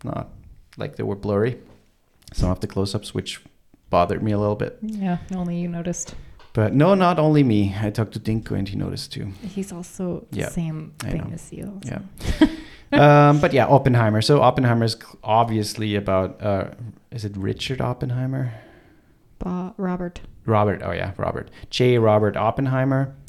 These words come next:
Speaker 1: The
Speaker 2: I think Robert J.
Speaker 1: No, it's J. Robert,
Speaker 2: Really?
Speaker 1: actually. Yeah.
Speaker 2: Okay.
Speaker 1: Um, the, the inventor of the, uh, nuclear bomb.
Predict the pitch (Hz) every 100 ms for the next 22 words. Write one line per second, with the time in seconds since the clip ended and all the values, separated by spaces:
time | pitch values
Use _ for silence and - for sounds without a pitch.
0 | - - - - 110 104 104 101 - _
1 | 208 185 175 185 170 165 - 160 165 -
2 | - _ _ _ - 113 110 - - 104
3 | 98 92 95 92 208 240 - - 95 104
4 | - - - - 196 - 113 117 117 113
5 | 110 101 113 110 110 110 104 101 - 104
6 | 110 104 117 123 - 107 107 - 92 98
7 | - - 95 98 98 - - _ 104 95
8 | 98 110 113 - 107 98 95 98 95 104
9 | 107